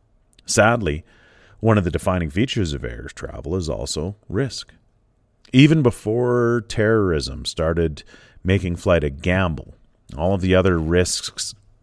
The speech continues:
risks that are tied to mechanical failure, human error, and cascading through the air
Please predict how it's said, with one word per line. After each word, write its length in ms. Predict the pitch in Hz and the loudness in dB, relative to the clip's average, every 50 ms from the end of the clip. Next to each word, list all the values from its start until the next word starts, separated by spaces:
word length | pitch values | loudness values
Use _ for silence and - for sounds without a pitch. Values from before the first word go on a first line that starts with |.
| _ _ _ | _ _ _
risks 460 | - 123 107 107 110 104 - - - - | -6 0 2 4 4 4 2 -2 -6 -4
that 160 | - 92 - | -2 -2 -2
are 80 | 82 | -2
tied 360 | - - - 98 85 90 90 - | -2 0 0 0 0 0 -2 -4
to 80 | - 85 | -6 -6
mechanical 500 | 73 - - 113 98 87 82 - - - | -6 -4 -4 -4 -4 -4 -6 -8 -10 -12
failure, 480 | - - 131 123 123 120 117 117 117 | -6 -2 2 4 4 4 4 4 2
human 380 | 110 - - 107 95 90 87 87 | 0 -2 -2 -2 -2 0 0 0
error, 340 | 98 117 120 123 123 120 113 | 0 2 2 2 2 2 2
and 160 | 104 90 85 | 0 -2 -2
cascading 760 | - - 107 92 92 - - - - 117 113 110 107 101 101 | -2 -4 -2 -2 -2 -4 -4 -2 0 0 2 2 0 0 -2
through 280 | - - - 139 156 | -4 -4 -2 -2 -2
the 200 | 160 147 - 60 | -2 -2 -2 0
air 320 | 87 90 90 92 92 92 | 0 2 2 2 2 0